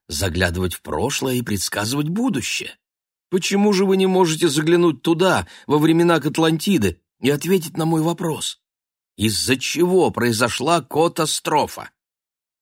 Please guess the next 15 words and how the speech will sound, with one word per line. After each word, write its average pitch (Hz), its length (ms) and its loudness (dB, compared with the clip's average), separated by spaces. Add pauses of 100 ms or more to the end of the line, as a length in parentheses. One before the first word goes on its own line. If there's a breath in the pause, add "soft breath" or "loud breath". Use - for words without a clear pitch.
(400)
«Это 107 240 -4
было 90 240 -6
слишком 98 800 -6
давно», — 78 560 -6 (320)
ответила 82 540 -4
Пифия. - 500 -12 (460)
«В - 100 -20
такое 110 560 -2
далекое 90 500 -4
прошлое - 600 -8 (580 loud breath)
я 196 240 2
не 110 120 0
в 92 80 -4
силах 87 400 -2
заглянуть. 82 640 -8